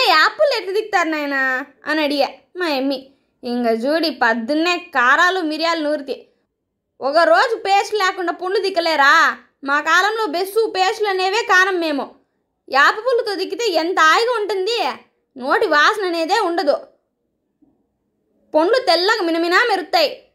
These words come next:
అయినా యాప చెట్టు ఎన్ని రకాలుగా ఆదుకుంటుందో మీకేం తెలుసు?" అనంటే, "అబ్బా మొదలైందా, ఇంక చెప్పు నీ యాప చెట్టు కథ" అంటానని దగ్గరకు వచ్చి నిలబడా.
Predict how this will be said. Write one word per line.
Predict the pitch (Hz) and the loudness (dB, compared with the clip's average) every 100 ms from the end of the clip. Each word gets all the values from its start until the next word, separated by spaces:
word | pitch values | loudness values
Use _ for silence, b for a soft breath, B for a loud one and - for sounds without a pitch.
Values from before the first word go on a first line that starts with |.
| _ 247 | _ -6
అయినా | 294 587 | -4 0
యాప | 370 339 440 508 | 2 2 2 0
చెట్టు | 508 | 0
ఎన్ని | 349 330 359 | -2 0 0
రకాలుగా | 311 440 480 415 | 0 2 2 2
ఆదుకుంటుందో | 349 392 403 370 339 | 0 0 -2 -4 -2
మీకేం | 370 294 294 359 427 | -4 -4 -4 -2 -2
తెలుసు?" | 427 320 | -4 -4
అనంటే, | 349 339 311 285 262 - _ _ _ _ | -2 -2 -2 -2 -4 -6 _ _ _ _
"అబ్బా | 254 214 196 233 - _ _ - | -10 -4 -2 -2 -4 _ _ -10
మొదలైందా, | 226 254 285 262 269 381 311 240 _ 262 | -4 0 0 0 2 2 2 -4 _ -6
ఇంక | 262 269 | -2 0
చెప్పు | 320 466 | 2 2
నీ | 403 311 | 0 0
యాప | 311 311 | 0 0
చెట్టు | 392 339 | -6 -2
కథ" | 285 285 247 - _ _ | 0 0 -2 -6 _ _
అంటానని | 285 285 277 262 339 | -4 -2 -2 -2 2
దగ్గరకు | 277 220 320 294 | 2 2 -2 -4
వచ్చి | 254 370 | -4 -2
నిలబడా. | 285 269 254 | -2 0 -2